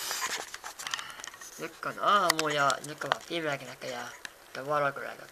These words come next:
takana. Niin, mä olen vielä aika autohuokoa, mun Volkswagenia.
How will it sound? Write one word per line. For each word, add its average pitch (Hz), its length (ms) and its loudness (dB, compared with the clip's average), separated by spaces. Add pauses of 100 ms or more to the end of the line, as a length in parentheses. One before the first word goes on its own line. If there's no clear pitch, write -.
takana. 143 480 0 (2500)
Niin, 151 260 -8
mä 185 80 -2
olen 180 300 4 (420)
vielä 185 180 4
aika 190 260 10
autohuokoa, 131 840 2 (240)
mun 139 140 -12
Volkswagenia. 120 720 -2